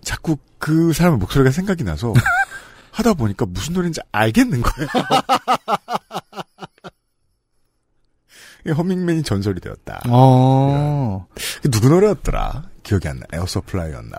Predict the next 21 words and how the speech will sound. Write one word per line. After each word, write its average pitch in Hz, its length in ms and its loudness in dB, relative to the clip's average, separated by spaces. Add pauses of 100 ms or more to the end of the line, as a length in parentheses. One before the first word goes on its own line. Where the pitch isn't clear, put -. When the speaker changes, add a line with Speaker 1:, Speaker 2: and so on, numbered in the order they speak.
(100)
Speaker 1:
뭐였나? 65 360 -16 (500)
예. 92 60 -8 (440)
Speaker 2:
아니, 139 160 0
가끔 160 440 2
그 123 240 4
땡이버 175 360 6
지식인을 151 560 4
보면 120 500 4
Speaker 1:
네. 104 120 0
Speaker 2:
그 82 60 0
신묘한 254 500 6
사람들이 190 420 2
있죠. 98 400 -6
그러니까 - 240 -12 (420)
랄랄랄랄라 175 760 4
이렇게 139 220 -2 (120)
텍스트로 214 420 -2
써 196 180 -4
있는데 135 280 -6
Speaker 1:
<laughs> 156 80 -2
그죠? 180 180 4